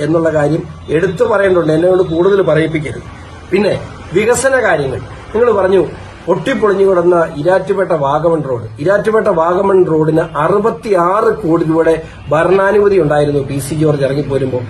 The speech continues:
അതിന്റെ സ്ഥലമേറ്റെടുപ്പ് നടപടികൾ ആരംഭിച്ചു. സ്ഥലം ഏറ്റെടുക്കാതെ റോഡ് പണിയാൻ പറ്റുമോ? സ്ഥലമേറ്റെടുപ്പ് പണികൾ ആരംഭിച്ച് എട്ട് മീറ്റർ വീതിയിൽ ഇവിടെ മുതൽ വാഗമൺ വരെ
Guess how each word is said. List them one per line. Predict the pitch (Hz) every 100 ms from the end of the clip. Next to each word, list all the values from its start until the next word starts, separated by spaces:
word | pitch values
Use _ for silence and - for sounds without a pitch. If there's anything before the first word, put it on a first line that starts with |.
| - -
അതിന്റെ | 175 208
സ്ഥലമേറ്റെടുപ്പ് | 185 165 190 214 220 220 -
നടപടികൾ | 202 196 196 185
ആരംഭിച്ചു. | 170 165 156
സ്ഥലം | 165 175 180
ഏറ്റെടുക്കാതെ | 175 185 180 175
റോഡ് | 170 180
പണിയാൻ | 175 170 165
പറ്റുമോ? | 151 147 110 - - - -
സ്ഥലമേറ്റെടുപ്പ് | 165 196 226 240 247 247 233
പണികൾ | 226 220 220 214
ആരംഭിച്ച് | 190 214 202 - 196 240 - - - - 170
എട്ട് | 180 - 269
മീറ്റർ | 254 247 208 226 202
വീതിയിൽ | 202 208
ഇവിടെ | 190 185 233
മുതൽ | 214 202 196 - - - -
വാഗമൺ | 151 185 214 233 233 220
വരെ | 208 202